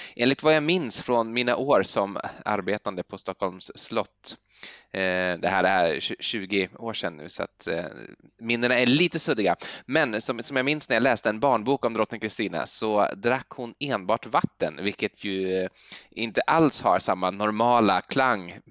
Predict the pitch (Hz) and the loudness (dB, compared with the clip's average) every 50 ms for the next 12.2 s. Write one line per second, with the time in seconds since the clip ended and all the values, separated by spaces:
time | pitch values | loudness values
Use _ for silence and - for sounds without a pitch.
0 | - - - 117 147 156 139 - - 95 85 80 78 82 - - 90 87 87 90 | -6 -4 0 2 2 2 0 -2 -4 -4 -2 -2 -4 -4 -4 -6 -4 -4 -4 -2
1 | 98 87 87 82 98 98 - 160 160 - 76 82 87 107 117 107 113 - - - | 0 0 0 0 -2 -2 -2 -2 0 0 0 0 0 0 -2 -2 -4 -6 -6 -6
2 | 87 85 80 76 71 87 - - 69 - - - - - 95 - 98 87 87 90 | -6 -4 -4 -4 -4 -4 -2 -4 -4 -4 -4 -6 -6 -8 -8 -6 -6 -4 -4 -4
3 | - - - 90 87 87 80 82 87 - 82 78 87 - - 82 - - 131 113 | -4 -4 -10 -10 -10 -10 -12 -12 -6 -4 -2 -2 -2 -2 -4 -6 -4 0 0 0
4 | 98 101 120 135 98 87 - - 117 - - 127 127 135 143 147 139 135 135 127 | 2 2 0 0 0 -2 -4 -4 -6 -6 -4 -6 -6 -4 -4 -6 -6 -6 -6 -4
5 | 113 101 92 90 92 98 - _ - 110 104 98 101 101 92 90 87 82 76 - | 0 2 2 0 0 -2 -14 _ -16 -8 -4 0 2 2 0 0 -2 -4 -4 -4
6 | - - - - 101 87 90 95 90 - 87 92 87 90 87 - - - - - | -6 -8 -8 -8 -6 -4 -6 -6 -2 -2 -2 -2 -2 -4 -4 -8 -8 -8 -8 -10
7 | 95 87 - 85 - - - - - - - - - - - - - - 139 113 | -10 -8 -8 -6 -6 -6 -6 -6 -8 -6 -6 -6 -6 -6 -8 -6 -2 0 2 2
8 | 78 - - - - - _ - _ _ _ _ - 92 - 90 82 - - - | 2 0 -4 -8 -18 -20 _ -20 _ _ _ _ -20 -16 -16 -14 -12 -12 -6 -4
9 | 120 104 - - - - - - - - - - - - - - - _ - 92 | -4 -4 -4 -8 -14 -14 -12 -12 -12 -14 -16 -18 -20 -16 -16 -16 -16 _ -6 -6
10 | 92 95 - _ _ _ - 208 214 220 160 113 - - - _ - 123 113 - | -4 -4 -6 _ _ _ -6 -4 0 2 2 2 2 0 -4 _ 0 0 0 0
11 | - - - - 123 113 107 98 98 95 - - 104 - - 127 123 104 92 98 | -6 -12 -6 -2 0 0 0 2 0 -2 -2 -2 -6 -6 -6 -6 -6 -4 -2 -2
12 | 131 143 - - | -2 0 0 -4